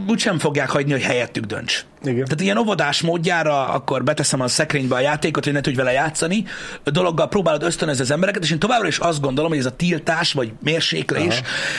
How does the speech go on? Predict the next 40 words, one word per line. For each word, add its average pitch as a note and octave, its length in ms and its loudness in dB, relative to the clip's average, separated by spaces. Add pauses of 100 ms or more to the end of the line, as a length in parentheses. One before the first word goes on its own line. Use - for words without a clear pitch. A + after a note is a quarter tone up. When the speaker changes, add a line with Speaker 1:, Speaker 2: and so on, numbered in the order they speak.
(280)
Speaker 1:
ez D#3 180 2
nem E3 160 2
megoldás. C3+ 680 0 (180)
Rövid B3 340 2
távon, F3 380 0
ha, E3+ 220 2
ö, D3 160 4
gyorsabb, F3 600 2 (480)
ö, D3 80 0 (440)
ö, C#3+ 80 -2 (300)
eredményt D3 480 0
hoz, F3 260 0
de E3+ 100 4
nem F3+ 160 0
tartósat. - 720 -2
Speaker 2:
Mhm. B2 100 2
Speaker 1:
Az F3 120 2
a D3+ 100 2
baj. A#2+ 200 0
Tehát, C3+ 220 -2
hogyha, F3+ 160 2 (240)
ha, D#3 180 -2
ha, E3+ 80 4
ha F3 200 2
edukálod, F#3+ 480 2
ha, D3+ 140 0
ha D3 100 2
meg-, F#3 140 2
tehát, - 280 -4
ha E3+ 40 4
megtanítod, E3+ 540 0
megmutatod E3 460 2
az C#3 120 2
embereknek, C3 680 -2 (340)
meg E3+ 180 2
tudod E3 200 2
győzni D#3+ 460 2
őket B2+ 240 -2
arról, G#2 420 -2 (340)
hogy C3 360 0